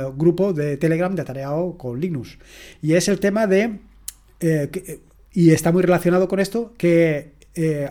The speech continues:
hay alguna página que se ha dedicado a copiar parte de los artículos o que de forma continuada copia los artículos que publico en atareado punto es.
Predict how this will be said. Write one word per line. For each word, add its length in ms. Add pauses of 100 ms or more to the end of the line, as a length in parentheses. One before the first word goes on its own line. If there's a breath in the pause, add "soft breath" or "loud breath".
hay 240
alguna 540
página 440
que 340 (340 loud breath)
se 160
ha 40
dedicado 540
a 100
copiar 460
parte 300
de 100
los 140
artículos 560
o 100
que 240 (220)
de 400
forma 720
continuada 560
copia 380
los 160
artículos 600 (400 loud breath)
que 140
publico 480
en 100
atareado 320
punto 280
es. 220